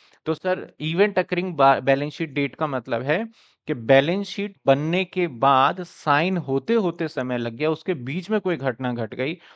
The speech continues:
तो वो दो तरीके की घटनाएं हो सकती है। या तो वो एडजस्ट हो सकता है उसी बैलेंस शीट में पुरानी वाली में, या तो फिर नहीं होगा। तो नहीं होगा तो कब होगा? नई वाली बैलेंस शीट में अगले साल वो पोस्टपोन्ड हो जाएगा। तो हमारे एक हो गया एडजस्टेड इवेंट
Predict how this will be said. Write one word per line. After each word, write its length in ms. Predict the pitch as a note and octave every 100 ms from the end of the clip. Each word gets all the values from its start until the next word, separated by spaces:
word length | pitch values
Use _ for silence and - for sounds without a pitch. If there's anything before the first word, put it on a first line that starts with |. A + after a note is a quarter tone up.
| -
तो 60 | D3
वो 100 | D3
दो 220 | D#3 A3+
तरीके 360 | A3+ G3+ F#3 F#3+
की 120 | F#3
घटनाएं 400 | D#3+ - D#3+ D#3+
हो 100 | D3+
सकती 380 | D#3+ - D3 D3
है। 120 | D3 _ - C3
या 200 | D3+ F3
तो 140 | G3+
वो 200 | F3 D3
एडजस्ट 400 | B2 A#2 F#3 -
हो 180 | D#3 F#3+
सकता 300 | A#3+ A#3 B3
है 100 | A#3+
उसी 240 | A3+ A#3
बैलेंस 320 | G3+ F#3+ G3
शीट 220 | F#3+ G3+ G#3+
में 80 |
पुरानी 380 | G3 E3 E3 F#3+
वाली 260 | G3+ G#3+ A#3+
में, 220 | C4+ D3+ - - D3
या 200 | A3 A#3+
तो 180 | A#3
फिर 180 | F#3 C#3+
नहीं 340 | A#2+ C#3 F#3 G#3
होगा। 200 | F#3+ F#3
तो 120 | F3+
नहीं 260 | D3 E3+
होगा 180 | F3+ F#3
तो 100 | F3+
कब 240 | - G3 G3
होगा? 200 | G3+ A3
नई 360 | D#3 G3+ A#3+
वाली 240 | G#3+ E3 C#3+
बैलेंस 300 | C3+ A#2+ A#2+
शीट 180 | C3+
में 60 | F#3
अगले 300 | - G3+ G3+
साल 220 | E3+ B2
वो 220 | B2 F3
पोस्टपोन्ड 480 | A3+ E3 C#3+ C3+ A#2
हो 80 | A#2+
जाएगा। 340 | G#2 G#2+ A#2+ - - - -
तो 80 |
हमारे 360 | D3 D3 E3 G3 F#3+
एक 180 | F#3+
हो 120 | F#3 F3
गया 340 | E3 - C3
एडजस्टेड 580 | C3 A#2+ B2+ - G3+ A#3
इवेंट 400 | B3 C4 A#3